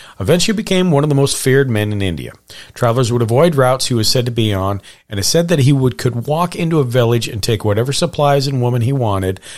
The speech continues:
and no one would challenge him. While Jack the Ripper hid in the shadows,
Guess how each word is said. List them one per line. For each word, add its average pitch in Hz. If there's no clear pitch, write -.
and 95
no 107
one 143
would 170
challenge 87
him. -
While 117
Jack 220
the 175
Ripper 175
hid 151
in 139
the 117
shadows, 104